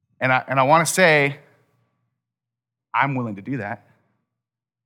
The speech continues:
but I'm so grateful I don't have to. Because of your guys' generosity, I am freed up more to be able to visit the sick, to be able to comfort those, to be able to counsel with people throughout the week, to be able to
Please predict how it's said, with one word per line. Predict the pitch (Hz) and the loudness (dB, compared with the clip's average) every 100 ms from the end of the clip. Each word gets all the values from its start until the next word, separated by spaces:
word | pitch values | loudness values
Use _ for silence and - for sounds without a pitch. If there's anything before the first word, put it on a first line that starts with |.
| _ | _
but | 127 | -14
I'm | 113 104 | -14 -14
so | - - 135 | -16 -10 -10
grateful | 135 120 120 113 | -8 -12 -14 -14
I | 110 | -14
don't | 95 | -14
have | - 117 - | -12 -12 -14
to. | - _ _ _ _ _ _ _ | -20 _ _ _ _ _ _ _
Because | 117 127 101 | -12 -12 -10
of | |
your | 117 139 | -6 -2
guys' | 135 120 | 0 -2
generosity, | 113 117 107 113 156 139 107 104 117 _ _ _ _ - | -6 -10 -8 -6 -4 -6 -12 -14 -16 _ _ _ _ 0
I | 139 | 2
am | 139 123 | 2 0
freed | - 143 139 | -4 -2 0
up | 135 | 0
more | 120 131 139 117 117 139 _ _ - | -2 -2 -2 -4 -6 -12 _ _ -16
to | |
be | 127 127 127 | -8 -4 -2
able | 127 123 | -4 -6
to | - | -10
visit | 110 101 139 165 - | -14 -8 -4 -4 -4
the | 120 | -8
sick, | - 110 104 _ | -10 -10 -12 _
to | - | -16
be | 113 131 | -8 -6
able | 123 123 | -6 -8
to | - 127 123 - _ _ | -10 -10 -10 -12 _ _
comfort | - 151 160 147 | -10 -8 -6 -6
those, | 165 160 | -8 -8
to | 131 | -6
be | 135 | -6
able | 123 117 | -6 -10
to | - | -10
counsel | - 156 170 | -10 -8 -6
with | 160 - | -8 -8
people | 147 117 | -12 -12
throughout | - 120 123 123 120 | -10 -4 -2 -4 -8
the | 117 113 | -14 -12
week, | 120 98 _ _ _ _ _ | -12 -12 _ _ _ _ _
to | 123 | -10
be | 120 127 | -6 -4
able | 135 139 | -4 -6
to | 127 - 131 127 123 | -8 -8 -6 -6 -8